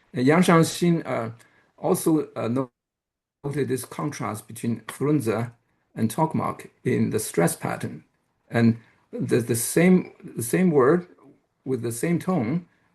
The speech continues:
in, in, so shirt, sa-,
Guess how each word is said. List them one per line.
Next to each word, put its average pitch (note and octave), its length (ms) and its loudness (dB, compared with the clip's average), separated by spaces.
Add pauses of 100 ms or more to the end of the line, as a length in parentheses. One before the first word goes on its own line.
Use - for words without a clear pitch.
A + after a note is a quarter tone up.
(180)
in, B2+ 300 -2
in, C3 300 -6 (840)
so A#2 220 0
shirt, - 520 4
sa-, - 180 -6